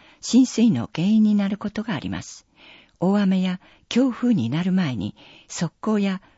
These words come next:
雨水ますなどを清掃しましょう。また、屋外に風で飛ばされそうなものがある場合は、固定したり、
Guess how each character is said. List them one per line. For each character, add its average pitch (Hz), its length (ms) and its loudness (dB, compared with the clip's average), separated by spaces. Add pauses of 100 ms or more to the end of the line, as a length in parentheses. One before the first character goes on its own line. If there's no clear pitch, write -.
(120)
雨 165 80 0
水 247 420 -2
ま 220 140 0
す - 160 -6
な 151 160 -2
ど 127 180 -6
を 69 140 -12 (300)
清 - 220 0
掃 233 240 -4
し - 140 -6
ま 196 120 0
し - 180 -10
ょ - 60 -10
う。 - 40 -20 (460)
ま 196 140 0
た、 - 200 -14 (340)
屋 247 300 -2
外 190 240 -2
に 117 180 -4
風 196 280 -6
で 208 160 -4
飛 - 200 -10
ば 240 100 -4
さ 240 140 -6
れ 240 120 -4
そ 220 140 -2
う 226 60 4
な 208 120 0
も 202 120 0
の 180 120 0
が 110 160 -6
あ 165 80 -6
る 156 100 -6
場 123 200 -8
合 123 140 -8
は、 - 180 -12 (720)
固 180 140 -2
定 226 240 -4
し - 100 -10
た 208 140 -2
り、 185 220 -4